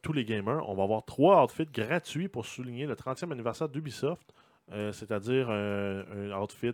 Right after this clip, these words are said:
de Ghost Recon, un de Splinter Cell et un de Rainbow Six. Ça risque de tout venir, là, avec l'update du vingt-huit juin.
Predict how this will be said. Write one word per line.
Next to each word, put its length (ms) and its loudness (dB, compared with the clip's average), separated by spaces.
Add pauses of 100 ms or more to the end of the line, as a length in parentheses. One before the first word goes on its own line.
(100)
de 240 -2
Ghost 260 0
Recon, 480 2
un 120 -8
de 100 -6
Splinter 400 -6
Cell 360 -4
et 120 -10
un 180 -8
de 120 -2
Rainbow 420 -2
Six. 260 -12
Ça 180 -16
risque 260 -6
de 40 -4
tout 200 -4
venir, 300 -4
là, 140 -2
avec 220 -4
l'update 340 -2
du 120 -16
vingt-huit 680 -4
juin. 280 0